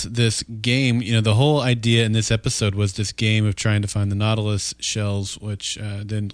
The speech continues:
led you to a puzzle that you would have to solve to get to the next point in the game. Uh, this is ripped right out of the headlines again. Cicada thirty-three oh one is the name of the game that was given to an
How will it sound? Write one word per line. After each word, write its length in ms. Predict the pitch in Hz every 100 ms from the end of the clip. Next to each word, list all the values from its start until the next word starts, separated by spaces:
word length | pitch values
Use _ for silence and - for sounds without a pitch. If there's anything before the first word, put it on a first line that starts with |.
| -
led 200 | 110 101
you 80 | 101
to 260 | - 101
a 60 | 95
puzzle 420 | - 123 113 107
that 160 | 101 104
you 140 | 110
would 80 | 98
have 200 | 101 95
to 260 | - 98 -
solve 420 | - 110 104 104
to 80 | 104
get 180 | 98 -
to 100 | 104
the 80 | 101
next 380 | 95 85 - - _ _ _ _ _ _
point 320 | - 107 104
in 100 | 101
the 60 | 98
game. 420 | 95 110 101 92 - _ _ - - _ _ -
Uh, 160 | 113
this 300 | 110 127 151
is 320 | 190 160 - - - 113
ripped 280 | 143 -
right 200 | 113 123
out 120 | 151 156
of 60 |
the 100 | 143
headlines 400 | 143 143 139 127
again. 320 | 117 127 135
Cicada 580 | 107 123 - 147 151 180
thirty-three 720 | 175 151 143 156 - 139 135
oh 160 | - 117
one 640 | 107 107 104 98 95 107 - - -
is 220 | 107 -
the 260 | 101 98
name 320 | 95 104 110 123
of 100 | 123
the 80 |
game 480 | 104 98 90 92 104 - - - - _
that 140 | 123
was 160 | 120 113
given 480 | 113 135 139 143 139
to 680 | - 127 123 120 117 117 120
an 580 | 110 107 101 101 98 101